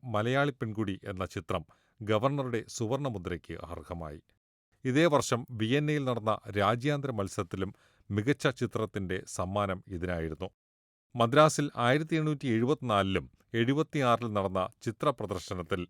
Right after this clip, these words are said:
രവിവർമ്മ ചിത്രം സുവർണമുദ്ര നേടി. ഇതോടെ ലോകപ്രശസ്തിയിലേക്ക് ഉയരുകയായിരുന്നു. പാശ്ചാത്യ ലോകത്തെ ചിത്രകലാ പരീക്ഷണങ്ങളെ മറികടന്നായിരുന്നു ഈ നേട്ടം. എങ്കിലും തിരുവിതാംകൂർ രാജാവായ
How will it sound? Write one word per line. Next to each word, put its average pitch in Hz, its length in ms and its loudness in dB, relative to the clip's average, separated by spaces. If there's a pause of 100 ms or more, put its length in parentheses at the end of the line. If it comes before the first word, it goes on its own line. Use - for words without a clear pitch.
(300)
രവിവർമ്മ 131 540 2
ചിത്രം 101 360 -2 (200)
സുവർണമുദ്ര 113 680 0
നേടി. 82 300 -6 (680)
ഇതോടെ 98 320 4 (360)
ലോകപ്രശസ്തിയിലേക്ക് 113 1200 2
ഉയരുകയായിരുന്നു. 85 720 -4 (680)
പാശ്ചാത്യ 151 520 4
ലോകത്തെ 139 420 0
ചിത്രകലാ 143 540 2
പരീക്ഷണങ്ങളെ 120 680 -2
മറികടന്നായിരുന്നു 98 1000 0
ഈ 90 120 -6
നേട്ടം. 82 380 -6 (340)
എങ്കിലും 120 460 0 (200)
തിരുവിതാംകൂർ 160 580 4
രാജാവായ 117 600 6